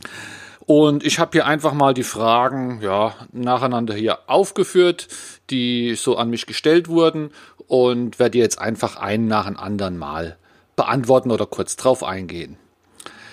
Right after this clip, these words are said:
Was ist das überhaupt für ein Workshop?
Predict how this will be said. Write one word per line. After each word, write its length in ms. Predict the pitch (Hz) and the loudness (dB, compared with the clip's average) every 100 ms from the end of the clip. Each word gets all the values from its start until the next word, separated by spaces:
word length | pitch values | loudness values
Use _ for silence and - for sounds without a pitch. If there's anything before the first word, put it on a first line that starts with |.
| - _ - | -20 _ -20
Was 400 | - 135 147 - | -2 0 0 -2
ist 260 | 196 - 135 | -2 0 0
das 140 | - | 0
überhaupt 480 | - 104 95 98 - | 0 -2 0 -2 0
für 120 | 110 | -2
ein 140 | 98 | -2
Workshop? 640 | 87 92 - - - - | -2 -4 -4 -10 -10 -14